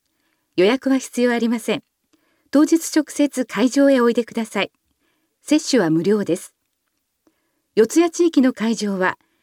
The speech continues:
旧四谷第四小学校四谷広場です。対象は、接種一回目が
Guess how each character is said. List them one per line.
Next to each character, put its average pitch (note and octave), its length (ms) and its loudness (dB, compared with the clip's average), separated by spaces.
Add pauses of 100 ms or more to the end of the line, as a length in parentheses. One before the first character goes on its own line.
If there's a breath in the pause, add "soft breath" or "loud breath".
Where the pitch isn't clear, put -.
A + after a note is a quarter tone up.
(240)
旧 D#4 240 4
四 F3 140 2
谷 C4+ 300 0
第 A#3+ 220 -2
四 C4 180 4
小 A#3 240 -4
学 A3+ 240 -6
校 E3 240 -4 (120)
四 F3 140 -2
谷 D4 220 0
広 C4+ 300 0
場 D#3+ 100 -16
で D3+ 120 -4
す。 - 140 -18 (1120)
対 C4 140 0
象 B3+ 240 0
は、 G#3+ 220 0 (320)
接 E4 180 2 (100)
種 C#4+ 120 2
一 A3+ 180 -4
回 C4+ 220 2
目 B3+ 140 2
が E3+ 180 -2